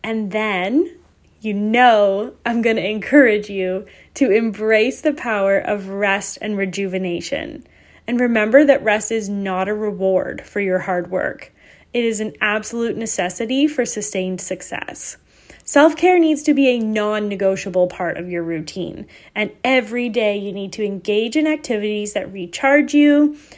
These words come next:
whether it's reading a book, taking a walk, practicing mindfulness, chatting with a friend, or simply enjoying a quiet moment of solitude.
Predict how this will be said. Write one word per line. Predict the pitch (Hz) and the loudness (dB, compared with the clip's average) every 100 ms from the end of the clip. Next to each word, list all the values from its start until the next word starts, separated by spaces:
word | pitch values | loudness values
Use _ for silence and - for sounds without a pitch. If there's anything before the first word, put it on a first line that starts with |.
| - | -2
whether | 214 196 190 | 0 2 0
it's | 180 | -2
reading | 185 180 170 165 | -8 -8 -6 -6
a | - | -8
book, | - 311 320 320 - | 4 6 6 2 -10
taking | - 202 190 175 | -8 -6 -6 -4
a | |
walk, | 175 202 277 311 311 311 - _ _ | -4 -4 2 4 4 -2 -20 _ _
practicing | - 294 302 302 311 277 | -2 2 2 2 0 0
mindfulness, | 262 262 269 269 262 254 269 - - - | 0 -2 -2 -4 -2 -2 -4 -8 -16 -14
chatting | - 208 226 269 | -6 -2 2 2
with | 277 294 | 2 2
a | |
friend, | 294 262 254 254 247 247 - - - | 0 0 0 0 -2 -6 -18 -12 -2
or | 240 | 0
simply | 247 - 208 208 311 320 | 0 -2 -6 0 4 4
enjoying | 247 202 208 214 | 2 0 -2 -2
a | 190 | -6
quiet | - 175 180 202 - | -10 -8 -6 -6 -6
moment | 190 185 196 | -8 -8 -8
of | 180 | -8
solitude. | - 165 147 - - - - | -8 -8 -8 -10 -10 -12 -12